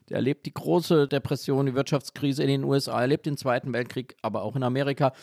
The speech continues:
Er erlebt das Aufbrechen, den Beginn des amerikanischen Jahrhunderts, dann nach dem,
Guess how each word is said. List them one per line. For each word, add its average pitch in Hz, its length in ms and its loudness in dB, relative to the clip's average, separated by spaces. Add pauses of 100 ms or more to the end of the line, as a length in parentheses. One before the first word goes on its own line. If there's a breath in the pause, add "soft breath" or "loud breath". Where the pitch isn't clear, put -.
(160 loud breath)
Er 135 80 2
erlebt 143 280 4
das 135 140 2
Aufbrechen, 135 680 0
den 135 200 8
Beginn 160 260 4
des 151 140 4
amerikanischen 139 640 2
Jahrhunderts, 139 520 6
dann 123 160 2
nach 123 220 4
dem, 120 220 4